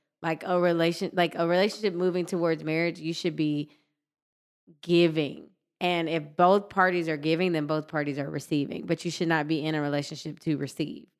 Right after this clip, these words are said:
You should be in a relationship to give. And if you feel like that other person is not giving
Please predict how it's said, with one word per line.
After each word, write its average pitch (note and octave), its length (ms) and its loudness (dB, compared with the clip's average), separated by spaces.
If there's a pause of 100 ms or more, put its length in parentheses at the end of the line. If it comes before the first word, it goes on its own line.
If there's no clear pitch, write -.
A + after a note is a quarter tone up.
(320)
You - 80 -20
should D#3 160 -4
be D3 160 0
in D3 80 0
a D3 60 -2
relationship D3 600 -6
to E3 120 -16
give. D2 480 -6 (640)
And E3 100 -2
if D#3 100 -2
you E3 140 -4
feel F3 160 2
like D#3+ 220 4
that C#3+ 160 4
other D#3+ 180 4
person D#3+ 460 0
is C#3+ 180 -2
not D3+ 460 0
giving D#3 640 0